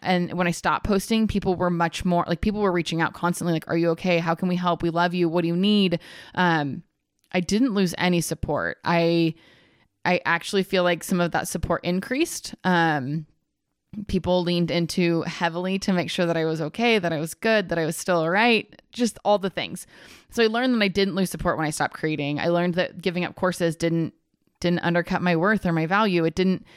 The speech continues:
it didn't change anything. Um, when I, when I put out to the world that I was not gonna be pushing out this magazine, that all I had done for six months was talk up,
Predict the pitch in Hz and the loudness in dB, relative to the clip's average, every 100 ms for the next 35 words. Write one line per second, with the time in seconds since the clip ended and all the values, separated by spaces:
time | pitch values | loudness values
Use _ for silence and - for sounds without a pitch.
0 | - - - 226 202 - - 165 131 - | -20 -20 -4 0 0 -2 0 0 0 -6
1 | - 156 - - 190 151 - 170 160 147 | -6 -6 -4 -6 -4 -6 -2 0 2 0
2 | 127 175 165 170 147 - 180 170 - 190 | 0 0 2 0 -2 -2 -2 0 0 0
3 | 143 - 196 170 180 175 160 170 165 165 | -2 -2 0 2 2 0 0 0 2 2
4 | 196 180 165 170 - 156 165 175 165 175 | 2 0 0 0 0 0 -2 0 0 2
5 | 175 165 151 - 190 190 175 165 208 196 | 0 0 0 2 2 2 0 2 0 0
6 | 165 175 185 208 190 165 - 165 185 208 | -2 -4 0 0 0 -2 -2 0 4 2
7 | 240 | 0